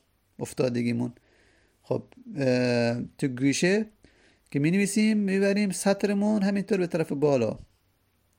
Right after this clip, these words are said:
یعنی به طرف، اه، به طرف، اه،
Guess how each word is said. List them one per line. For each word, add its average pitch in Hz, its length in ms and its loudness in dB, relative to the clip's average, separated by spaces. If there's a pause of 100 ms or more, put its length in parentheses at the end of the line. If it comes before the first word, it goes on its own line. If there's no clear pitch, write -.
(180)
یعنی 127 160 -2
به 127 140 -2
طرف، 127 280 -6
اه، - 1500 -4
به 113 140 -2
طرف، 147 420 0 (1300)
اه، 127 640 -2